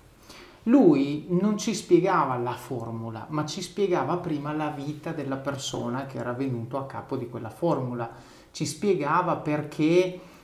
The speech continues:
eh, per esempio, eh, tutti glorificano Tesla per il suo lavoro sulla corrente alternata e lui ci spiegava che in realtà era stato Ferraris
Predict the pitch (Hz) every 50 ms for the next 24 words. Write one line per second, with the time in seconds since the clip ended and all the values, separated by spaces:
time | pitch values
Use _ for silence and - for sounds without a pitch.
0 | - - - 143 151 143 139 139 139 139 139 139 135 135 135 135 - 156 147 147
1 | 123 131 147 165 180 175 165 175 165 156 147 143 139 139 135 143 143 139 143 143
2 | 175 175 170 - - 156 147 147 143 139 156 165 156 - 156 - - 139 131 127
3 | 131 - 190 180 156 127 - 139 131 127 - - 135 135 131 - 156 147 143 135
4 | 160 165 151 147 - 139 131 135 131 156 156 160 156 131 - 135 131 - 196 190
5 | 170 160 - 135 143 151 - - 170 170 170 - - - - - - - 170 156
6 | 160 180 170 - 156 - - 156 143 131 135 135 143 139 131 139 139 131 135 135
7 | 135 165 156 135 123 - 143 131 - 120 - 143 131 135 151 180 170 147 135 131
8 | 131 120 - -